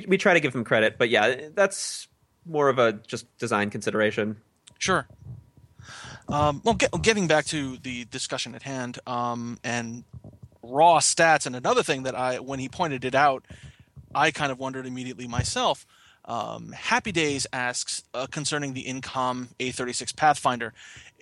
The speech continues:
Speaker 2: the upgrade of the A twenty-four, it says it mounts a light ion cannon with a listed damage of eight, and this is considerably higher than the usual damage five that you typically see for a light ion cannon or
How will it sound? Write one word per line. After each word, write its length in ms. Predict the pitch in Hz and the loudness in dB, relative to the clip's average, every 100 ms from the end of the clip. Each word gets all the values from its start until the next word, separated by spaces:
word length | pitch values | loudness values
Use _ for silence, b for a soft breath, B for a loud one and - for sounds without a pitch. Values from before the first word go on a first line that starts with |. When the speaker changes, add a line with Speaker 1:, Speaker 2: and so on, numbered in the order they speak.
| _ _ _ | _ _ _
Speaker 2:
the 180 | 143 143 | -2 2
upgrade 380 | 143 - 135 135 | 2 0 0 0
of 300 | 127 131 123 | 0 -2 -2
the 160 | 127 120 | -6 -6
A 100 | 117 | -6
twenty-four, 680 | - 117 113 - 247 139 - b b b b _ _ _ | -8 -12 -10 -4 0 0 -2 b b b b _ _ _
it 120 | 170 | 0
says 160 | 220 202 | 0 0
it 80 | 151 | 0
mounts 240 | 151 147 | 0 0
a 80 | 147 | -4
light 440 | 131 123 131 160 - 143 | -6 0 2 2 -2 0
ion 320 | 147 139 127 | 2 2 -2
cannon 520 | - 156 131 113 117 _ | -4 -2 -2 -4 -12 _
with 140 | 127 120 | -8 -4
a 80 | 117 | -4
listed 480 | 127 247 - 220 | 0 2 2 -2
damage 340 | 147 135 131 127 | 0 -2 -2 -6
of 100 | 120 - | -10 -2
eight, 400 | 139 127 - - - | -2 -2 -6 -10 -14
and 120 | 113 113 | -18 -12
this 140 | - | -8
is 80 | 131 | -8
considerably 960 | - 139 - - 220 196 180 139 143 | -8 -4 0 2 4 6 4 4 -4
higher 500 | 120 131 123 120 117 b b b - | 0 2 2 0 -4 b b b -6
than 140 | 135 | -4
the 80 | 135 | -4
usual 460 | 127 131 127 127 123 | -6 -6 -6 -6 -6
damage 400 | 120 120 120 - | -6 -6 -4 2
five 340 | 220 202 190 | 6 6 4
that 100 | 156 | 0
you 100 | 170 | -8
typically 400 | - 262 - 151 | -10 -12 -10 -6
see 220 | 131 139 | -6 -6
for 160 | 131 123 | -6 -6
a 40 | |
light 220 | 117 117 104 | 0 2 2
ion 260 | 120 120 | -2 -2
cannon 340 | 117 127 120 127 | -4 -6 -4 -4
or 120 | 147 | -2